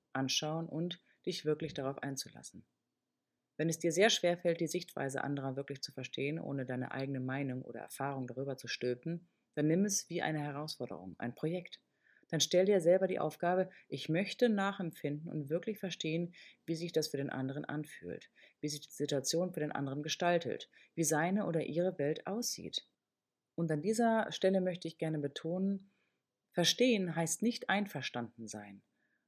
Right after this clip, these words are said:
Und an dieser Stelle des Zuhörens geht es einfach nur darum, zu verstehen und nachvollziehen zu können.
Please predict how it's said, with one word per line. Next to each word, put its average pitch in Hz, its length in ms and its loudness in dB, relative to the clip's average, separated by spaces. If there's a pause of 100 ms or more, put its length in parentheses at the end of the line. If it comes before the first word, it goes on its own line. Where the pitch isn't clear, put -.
(120)
Und 143 100 0
an 135 100 2
dieser 220 280 2
Stelle 143 420 2
des 139 180 -6
Zuhörens 147 540 -2
geht 135 160 -4
es - 200 -6
einfach 160 400 -4
nur 156 100 -6
darum, 139 440 -4
zu 143 120 -12
verstehen 107 760 -4
und 131 200 -8
nachvollziehen 151 720 -4
zu - 140 -10
können. - 320 -16